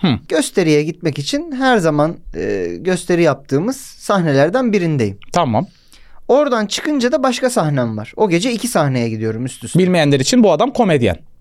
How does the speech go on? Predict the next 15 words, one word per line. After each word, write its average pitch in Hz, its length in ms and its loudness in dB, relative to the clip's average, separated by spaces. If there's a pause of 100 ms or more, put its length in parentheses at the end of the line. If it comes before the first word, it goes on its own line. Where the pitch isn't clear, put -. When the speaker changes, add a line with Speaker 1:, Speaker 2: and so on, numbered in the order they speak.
(120)
Speaker 2:
Komedyenim. 190 500 -2 (100)
Evet, 135 240 -4 (200)
doğru. 131 280 2 (580)
Beyanım 214 460 2
o 247 80 4
yönde. 165 340 2
Speaker 1:
<laughs> 330 600 4
Speaker 2:
Facebook'uma 220 580 0
bakarsanız 247 680 2 (140)
Speaker 1:
Komedyen 269 460 2
Speaker 2:
komedyen 151 140 0
Speaker 1:
yazıyor. 247 300 0
Speaker 2:
ve 269 40 2
erkek 240 420 0
yazıyor. 139 340 0